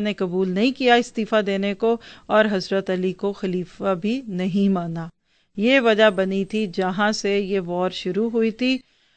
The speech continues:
اور حضرت علی حالات کی نفس پہ کر رکھ رہے تھے کہ اگر اس وقت وہ باغیوں سے قصاص لیتے، سوچئے نا، پہلے ہی وہ حضرت عثمان کو شہید کر چکے ہیں، اور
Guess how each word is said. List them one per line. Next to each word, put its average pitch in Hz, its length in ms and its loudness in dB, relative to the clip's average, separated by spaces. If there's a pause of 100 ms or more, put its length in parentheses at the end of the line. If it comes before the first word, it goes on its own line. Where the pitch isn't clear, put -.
(120)
اور 226 180 6
حضرت 285 360 2
علی 262 300 4 (100)
حالات 202 440 4
کی 277 80 -4
نفس 254 300 0
پہ 254 80 -2
کر 214 260 0
رکھ 196 240 0
رہے 208 80 2
تھے 247 140 0
کہ 247 140 0
اگر 240 220 0
اس 262 260 -6
وقت 226 340 -4
وہ 277 120 -4
باغیوں 208 500 0
سے 254 160 -4
قصاص 233 540 2
لیتے، 208 340 -2 (380)
سوچئے 277 340 -4
نا، 330 160 -2 (420)
پہلے 294 260 4
ہی 330 40 4
وہ 311 140 4
حضرت 247 280 2
عثمان 220 360 2
کو 226 100 2
شہید 226 300 0
کر 214 140 2
چکے 190 340 -6
ہیں، 180 100 -6 (480)
اور 226 100 6